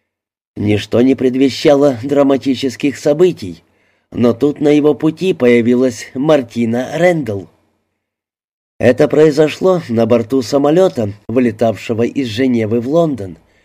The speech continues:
через неделю после того, как он отпраздновал свой тридцатилетний юбилей. В аэропорт Койнтрин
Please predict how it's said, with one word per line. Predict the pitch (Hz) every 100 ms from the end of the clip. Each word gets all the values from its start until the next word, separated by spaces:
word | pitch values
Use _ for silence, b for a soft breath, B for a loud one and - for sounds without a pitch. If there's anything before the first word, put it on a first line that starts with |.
| b b b -
через | - 113 110
неделю | 117 113 110 131 135
после | 135 127 139
того, | 139 151 156 185
как | - 104 -
он | 120 120
отпраздновал | 127 117 120 123 113 131 120
свой | 117 - 117 123 110
тридцатилетний | - 139 123 139 - 113 104 101 110
юбилей. | 107 120 127 143 156 113 104 _ _ _ _ _ _ _ _ _ _ _ -
В | 98
аэропорт | - 117 113 110 - 147 147 -
Койнтрин | - 139 143 139 147 147